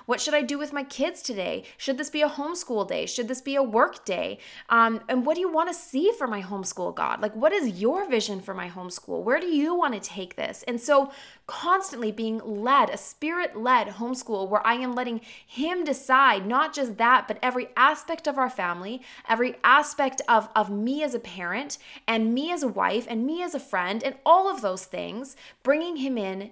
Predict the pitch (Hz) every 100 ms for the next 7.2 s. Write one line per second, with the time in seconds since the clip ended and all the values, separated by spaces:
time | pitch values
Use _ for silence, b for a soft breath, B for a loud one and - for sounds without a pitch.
0 | - 220 - 226 247 247 262 214 202 196
1 | 190 185 B B - 214 185 170 160 175
2 | _ _ _ _ _ _ 285 302 302 269
3 | 233 220 208 202 208 185 175 - - -
4 | B - 269 302 359 359 339 - - 220
5 | 214 180 - 196 190 196 214 220 202 190
6 | 180 180 180 226 233 233 262 254 262 294
7 | 311